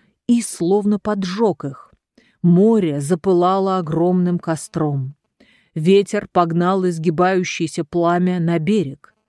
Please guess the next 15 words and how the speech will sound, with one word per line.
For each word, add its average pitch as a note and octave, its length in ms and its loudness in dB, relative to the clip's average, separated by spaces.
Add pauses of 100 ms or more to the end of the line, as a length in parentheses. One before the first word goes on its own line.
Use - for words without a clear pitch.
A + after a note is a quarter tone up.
(400)
Во F3 200 2
мгновение G#3 640 2
ока G3 360 -2
поток F#3+ 460 0
огня F3 440 0
настиг F3 720 -4
корабль E3+ 540 0
с C#3+ 60 -8
драконьим D#3 720 -2
носом, E3+ 560 -4 (540)
взобрался G3+ 840 2
по - 140 0
его F3 240 4
пузатым F#3 600 -2
бортам, E3 680 -2